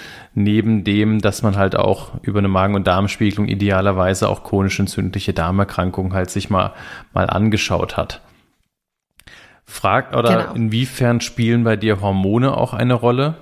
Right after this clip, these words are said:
Speaker 1: wenn jemand mit, gerade mit dem Symptom Durchfall oder Verstopfung oder Blähbauch, äh, zu dir kommt?
Speaker 2: Ja, das ist eine sehr gute Frage, denn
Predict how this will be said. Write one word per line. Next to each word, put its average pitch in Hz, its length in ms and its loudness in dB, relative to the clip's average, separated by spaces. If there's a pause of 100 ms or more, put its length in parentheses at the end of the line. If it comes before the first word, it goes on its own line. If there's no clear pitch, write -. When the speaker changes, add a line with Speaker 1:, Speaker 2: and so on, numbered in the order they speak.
Speaker 1:
wenn 113 280 2
jemand 113 280 2
mit, 117 200 0
gerade 110 300 2
mit 113 120 2
dem 113 120 2
Symptom 113 640 0
Durchfall 110 640 2
oder - 180 0
Verstopfung 107 580 0
oder 98 160 2
Blähbauch, 104 720 0
äh, 104 280 0
zu - 160 -6
dir 113 160 2
kommt? 123 440 -2 (240)
Speaker 2:
Ja, 180 200 0
das 165 160 -6
ist - 400 -8
eine 190 160 0
sehr 190 100 -2
gute 190 240 -6
Frage, 170 400 -2
denn 165 440 -4